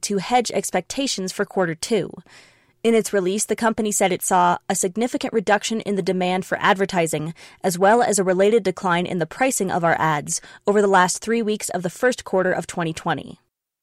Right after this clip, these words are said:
In cloud news, Microsoft is making it easier to get started with Windows Virtual Desktops.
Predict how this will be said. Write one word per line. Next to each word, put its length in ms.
In 140
cloud 320
news, 300
Microsoft 600
is 140
making 260
it 180
easier 400
to 120
get 180
started 400
with 100
Windows 460
Virtual 420
Desktops. 760